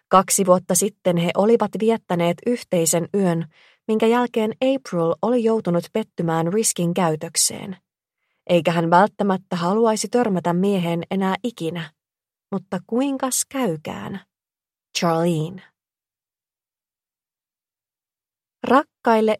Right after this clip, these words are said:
ystävilleni Marylle ja Richardille. Ystävyytenne, rakkautenne ja tukenne ovat hyvin arvokkaita. Tuokoon tämä lisää Palm Springs-päiviä ja onnellisia aikoja.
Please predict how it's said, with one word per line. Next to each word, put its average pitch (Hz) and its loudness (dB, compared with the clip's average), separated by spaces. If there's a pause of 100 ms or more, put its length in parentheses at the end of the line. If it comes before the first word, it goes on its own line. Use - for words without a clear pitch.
ystävilleni 175 0 (120)
Marylle 240 4 (120)
ja 214 4
Richardille. 170 -2 (540)
Ystävyytenne, 180 2 (160)
rakkautenne 185 0 (140)
ja 196 -4
tukenne 175 0
ovat 175 0
hyvin 254 0
arvokkaita. 180 -6 (720)
Tuokoon 185 6
tämä 185 2
lisää 180 2 (140)
Palm 226 2
Springs-päiviä 185 -2 (320)
ja 175 2 (120)
onnellisia 175 0
aikoja. 160 -2